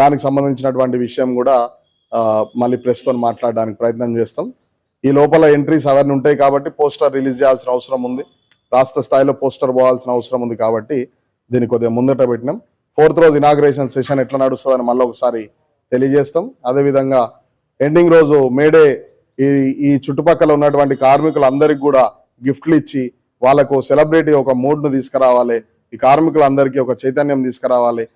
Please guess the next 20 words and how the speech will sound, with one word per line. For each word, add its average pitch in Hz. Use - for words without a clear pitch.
మే 139
డే 160
పట్ల 135
ఒక 123
అవగాహన 131
తీసుకురావాలా, 120
తర్వాత 127
కార్మికులందరూ 143
కూడా 139
కూర్చొని 127
వాళ్ళ 131
సమస్యలపై 143
మాట్లాడుకోవడానికి 127
ఒక 120
వేదికగా 151
దీన్ని 131
నిర్వహించాలనేటువంటిది 123
ఒక 104
కార్యక్రమంగా 117
చేస్తున్నాం. 135